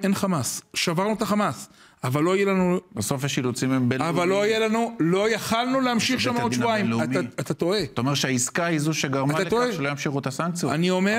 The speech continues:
Speaker 2: הרי הורידו את הסנ-, את
Speaker 1: אני
Speaker 2: הסנקציות
Speaker 1: אומר,
Speaker 2: עוד לפני העסקה.
Speaker 1: לא נכון. זה לא נכון, אתה טועה עובדתית וטועה גם מבחינת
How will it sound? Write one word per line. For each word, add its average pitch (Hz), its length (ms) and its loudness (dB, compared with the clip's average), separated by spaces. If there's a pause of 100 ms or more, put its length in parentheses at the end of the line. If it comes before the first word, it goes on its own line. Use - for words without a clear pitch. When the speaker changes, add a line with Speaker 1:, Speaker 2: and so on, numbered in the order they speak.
Speaker 2:
הרי 151 240 0
הורידו 185 260 2
את 185 40 -4
הסנ-, 175 240 -4
את 165 80 -4
Speaker 1:
אני 160 120 0
Speaker 2:
הסנקציות 190 300 2
Speaker 1:
אומר, 175 120 -2
Speaker 2:
עוד 170 100 2
לפני 160 240 0
העסקה. 147 340 0
Speaker 1:
לא 185 320 2
נכון. 254 260 0 (260)
זה 143 140 0
לא 190 100 0
נכון, 247 160 0
אתה 185 80 0
טועה 180 260 0 (120)
עובדתית 165 600 0
וטועה 175 420 0 (400)
גם 180 380 0
מבחינת 170 680 0